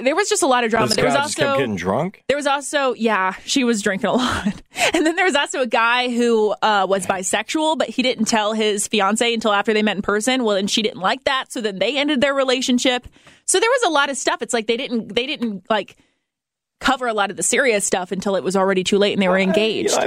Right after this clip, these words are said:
Speaker 2: mean, you know, that's one of those things. You, you're gonna have to come out right from the get-go and say, "Hey, hey, boo-boo, you know, I hope you play for both teams."
Speaker 1: Well, I feel like, obviously, though, I feel like he didn't wanna just tell her if it wasn't gonna work out either.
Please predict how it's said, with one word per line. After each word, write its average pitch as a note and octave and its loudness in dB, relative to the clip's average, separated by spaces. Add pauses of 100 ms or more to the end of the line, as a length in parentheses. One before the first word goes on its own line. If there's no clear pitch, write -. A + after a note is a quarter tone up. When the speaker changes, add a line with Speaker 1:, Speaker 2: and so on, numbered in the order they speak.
(160)
Speaker 2:
mean, F#3+ 0
you G3+ 4
know, F#3+ -2
that's F3 2
one F3+ 0
of D3+ 2
those C3+ 0
things. C#3 0
You, C#3+ 0
you're D#3 -8
gonna D3 2
have B2+ 0
to G#2+ 0
come C3 0
out A2 0
right A#2+ -2
from A2+ 0
the F#2+ 2
get-go G#2 2
and D#2 0
say, G2+ 0
"Hey, G#2+ -4 (160)
hey, G2 0
boo-boo, A#2 0 (100)
you E2+ -4
know, D2+ 0 (1040)
I G2+ 0
hope A#2 2
you G#2+ -4
play C3 0
for G#2 -8
both A2 -4
teams." C3+ -4
Speaker 1:
Well, G4+ 2 (720)
I E4 -2
feel F4+ -4
like, F4 -6 (1200)
obviously, E4+ -2
though, B3 0
I A3+ 0
feel D4+ -4
like B3 -2
he - -2
didn't B3 0
wanna A#3+ 2
just G#3+ -2
tell A3 2
her G#3+ 2
if G3 -2
it D#3+ 2
wasn't G3 2
gonna E3+ 2
work E3 2
out D#3 -2
either. D3+ -4